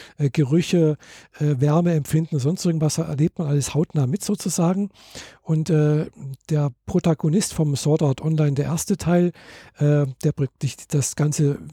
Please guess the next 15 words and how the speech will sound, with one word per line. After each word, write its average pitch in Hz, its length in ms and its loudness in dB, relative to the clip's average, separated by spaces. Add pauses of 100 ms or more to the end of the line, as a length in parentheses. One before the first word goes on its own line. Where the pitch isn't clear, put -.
(160)
diese 139 400 -4
Sword 147 300 -2
Art 143 180 0
Online, 175 280 2
dieses, 127 400 -2
diese 131 280 -4
Spielewelt 175 800 0
erschaffen 170 440 -2
hat, 175 220 0
äh, 156 220 0 (580)
äh, 143 280 0 (1000)
dieser 147 340 -2 (140)
Sp-, - 160 -14 (260)
m, 143 440 -10
Professor, 185 680 2